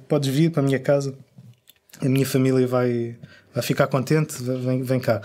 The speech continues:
E eu, e ele perguntou-me, "Onde é que tu estás agora?" E eu disse que estava em, no Paquistão, em Lahore. E ele ficou surpreendido e disse, "Pá, isso era, foi, eh, onde o, a minha família viveu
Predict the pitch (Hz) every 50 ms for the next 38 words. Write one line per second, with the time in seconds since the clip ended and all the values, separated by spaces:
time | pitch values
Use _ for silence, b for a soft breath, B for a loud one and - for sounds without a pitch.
0 | B B B B B B - 135 127 131 135 135 139 147 135 135 131 131 135 -
1 | - 143 151 151 147 - 143 127 135 147 160 160 - - - - - - 127 117
2 | 107 110 117 117 120 113 107 104 B B B B B B _ _ - 127 127 135
3 | 143 139 - - - 147 143 151 151 151 151 156 151 147 147 135 - 156 - -
4 | 151 - - 160 156 160 156 156 156 151 156 147 139 139 139 B B B B B
5 | B B B B B _ _ - 131 127 135 135 135 139 139 143 143 143 143 143
6 | 143 147 147 156 160 - - - 143 - - 151 151 - - 151 - 151 156 160
7 | 156 165 175 170 165 160 160 - - 208 185 131 107 104 b b b b b b
8 | b b b _ _ - 127 - - 160 151 156 160 160 165 165 165 165 - -
9 | 165 156 156 160 160 160 160 156 160 156 156 160 170 170 - - - - - -
10 | - - 143 143 147 143 147 147 143 143 143 147 147 135 143 147 147 143 - 151
11 | 151 151 151 151 156 143 151 160 143 151 160 170 175 175 170